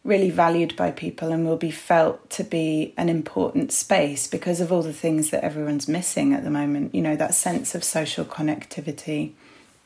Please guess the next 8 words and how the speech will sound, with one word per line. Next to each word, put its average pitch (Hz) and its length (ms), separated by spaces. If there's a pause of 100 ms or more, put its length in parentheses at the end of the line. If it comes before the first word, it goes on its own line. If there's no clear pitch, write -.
(400)
the 196 120
kind 190 360
of 165 220 (320)
cerebral 208 800
and 170 180
thinking 208 540
experiences - 960
that - 320